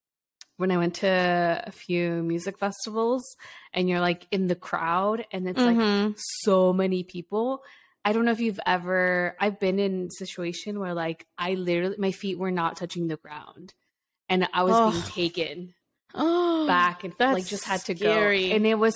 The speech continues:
Speaker 1: scary, but I also knew that, like, you have to not put your hands up in the air because then, like, you literally hear people touching you like this. Like, you can't
Speaker 2: Mm-hmm.
Speaker 1: move. And so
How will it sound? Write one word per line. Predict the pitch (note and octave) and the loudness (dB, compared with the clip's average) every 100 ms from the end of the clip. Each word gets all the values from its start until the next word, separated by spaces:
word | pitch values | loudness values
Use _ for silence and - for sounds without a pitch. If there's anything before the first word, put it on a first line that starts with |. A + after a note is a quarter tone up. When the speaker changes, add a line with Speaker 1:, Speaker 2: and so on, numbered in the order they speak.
| - | 0
Speaker 1:
scary, | G3 F#3+ F3+ F3 | 2 2 4 2
but | F3 F#3+ F3 - | 2 2 2 2
I | F#3 F#3+ F#3 | 2 2 0
also | F#3+ F#3+ G3+ | -2 -4 -4
knew | F#3 F3+ | -2 0
that, | F3 E3+ - | 0 -2 -2
like, | E3+ E3+ - _ _ _ | -4 -6 -14 _ _ _
you | F#3+ | -8
have | F3+ F3 E3+ - | -2 0 -2 -6
to | - F3 F3 E3+ - _ _ - | -4 0 0 0 -4 _ _ -4
not | F3+ F3+ - | 2 2 2
put | G#3+ | 0
your | G#3 | 0
hands | F#3+ F3+ F3+ | 0 -2 -2
up | F3 F3+ | -4 -4
in | F3+ | -6
the | F3 F3+ - | -4 -6 -8
air | F3+ F3 F3 A3 | -4 0 0 -2
because | G#3+ - F3+ F3 | -6 -4 -6 -4
then, | F3 E3+ | -4 -2
like, | E3+ E3+ E3+ - _ _ _ _ _ _ | -2 -4 -6 -12 _ _ _ _ _ _
you | A3+ G3+ | -10 -6
literally | F#3 A3 C4 C#4 | 4 4 6 2
hear | C4+ | 2
people | A#3 G#3 G#3 G3 _ - | -2 -6 -10 -14 _ -10
touching | G3 F#3+ G3 | -6 -6 -6
you | F3 E3+ | -6 -6
like | D3+ E3 | -8 -10
this. | E3+ D#3+ - - - _ | -10 -10 -12 -14 -16 _
Like, | F3+ E3+ | -2 0
you | G#3+ | 2
can't | A3 G#3 G#3 G3+ G#3+ | 2 2 2 2 2
Speaker 2:
Mm-hmm. | A3+ | 0
Speaker 1:
move. | E3+ F3 G#3+ A#3 - - - - - | 0 0 0 -4 -14 -20 -20 -12 -4
And | G3 | -4
so | F3+ F#3+ F#3 | -2 0 2